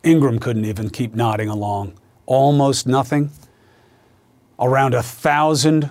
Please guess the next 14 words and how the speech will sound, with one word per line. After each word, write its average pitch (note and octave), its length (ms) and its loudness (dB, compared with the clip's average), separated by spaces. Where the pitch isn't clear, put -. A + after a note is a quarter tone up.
more C#3+ 680 4
lives? C#3 760 0
Shame C#3 400 -2
on G#2 180 -4
you, F#2+ 140 -10
Don. F#2 340 -10
You F3+ 120 -2
know D#3+ 140 2
better A#2 240 -2
than G2+ 160 -10
that. G#2+ 240 -10
You're D#3+ 80 0
not C3+ 220 -2
ignorant. G#2+ 400 -8